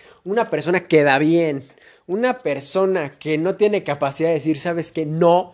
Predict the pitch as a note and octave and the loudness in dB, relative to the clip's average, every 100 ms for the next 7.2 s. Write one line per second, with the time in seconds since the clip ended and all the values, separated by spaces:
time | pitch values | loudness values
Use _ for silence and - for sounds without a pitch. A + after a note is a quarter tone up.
0 | - D#3+ F3 - F3 D#3+ F#3 - _ _ | -8 -6 -4 4 6 8 4 -2 _ _
1 | _ _ _ _ _ _ _ _ _ _ | _ _ _ _ _ _ _ _ _ _
2 | _ _ A3+ C4 D4+ C#4 A#3 C#4+ E4 F4 | _ _ -2 0 2 2 2 2 2 2
3 | D#4 - F#3 C4+ C4+ F#3 C#3+ _ _ _ | -2 -2 -2 0 0 0 -2 _ _ _
4 | - D#3 F3+ - B3 B3+ D#4 G4+ - _ | -14 -6 -6 0 0 2 0 -2 -4 _
5 | _ _ _ _ _ _ _ _ _ _ | _ _ _ _ _ _ _ _ _ _
6 | _ _ - - _ A3+ B3 C#4 C#4 D#4+ | _ _ -20 -20 _ 0 2 4 2 0
7 | - | -10